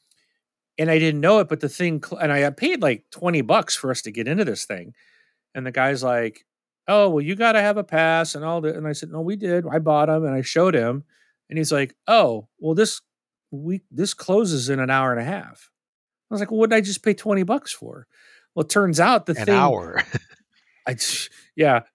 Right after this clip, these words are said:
Speaker 1: Uh, it was like the game library opened at eight A M, and you pay for an eight-hour chunk of time. So for ten bucks, you got eight-hour access to this library, and you can just sit at their tables, and you can check, you can only check out one game at a time,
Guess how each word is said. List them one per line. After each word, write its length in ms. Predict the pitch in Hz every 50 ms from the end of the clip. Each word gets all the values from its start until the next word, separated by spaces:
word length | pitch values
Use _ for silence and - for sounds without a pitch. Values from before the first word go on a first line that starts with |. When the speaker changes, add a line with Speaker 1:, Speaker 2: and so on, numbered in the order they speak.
| _ -
Speaker 1:
Uh, 360 | 156 147 147 147 143 143 143 -
it 120 | - 170 165
was 260 | 156 170 175 151 139
like 280 | 170 160 156 - - _ -
the 140 | 131 135 135
game 360 | 113 - 156 180 233 254 240
library 600 | 190 151 147 147 139 123 139 143 139 139 139 147
opened 360 | - 139 151 151 151 151 143 143
at 100 | 139 139
eight 180 | 139 143 131
A 200 | 127 120 127 147 190
M, 360 | 185 127 87 85 90 90 _ _ _ _ _ _ _ _ _ _ _ _ _ _ _ _ _ _ _ -
and 360 | 139 135 131 131 131 131 123
you 180 | 117 139 156 156
pay 260 | 156 - 170 165 165
for 200 | 151 - 160 151
an 100 | 147 156 -
eight-hour 520 | 143 165 165 156 156 151 143 139 127 113
chunk 360 | - - - - 156 143 - 120
of 140 | 104 98 -
time. 560 | - - - 160 139 110 98 95 98 98 _ _ _ _ _ _ _ _ _ _
So 140 | - - 147
for 120 | - 156 147
ten 320 | - - 240 233 196 151
bucks, 640 | 120 - 160 175 165 131 117 117 110 - - -
you 100 | 123 135 139
got 260 | 156 147 143 143 131
eight-hour 480 | 139 143 147 147 143 143 143 131 127 123
access 440 | 127 143 151 - - - 131 123 -
to 60 | 127
this 180 | 110 110 104 117
library, 500 | 127 151 170 170 147 123 113 110 110 107 - - - _ _ -
and 100 | 120 131
you 80 | 175 208
can 80 | 190
just 180 | 147 127 - -
sit 120 | 147 151 156
at 60 | 160
their 120 | 180 185 180
tables, 560 | - - 160 143 143 135 143 139 135 127 123
and 80 | 135 131
you 120 | 139 151
can 220 | - 151 131 113 - _ _ _ _
check, 240 | - - 165 - 147
you 100 | 147 139
can 100 | 147 151
only 120 | 165 185
check 200 | 180 - 202 - 220
out 120 | 202 185
one 160 | 175 180 185 165
game 180 | 170 165 160
at 60 | 147
a 40 | 131
time, 460 | - - - 226 214 180 151 135 127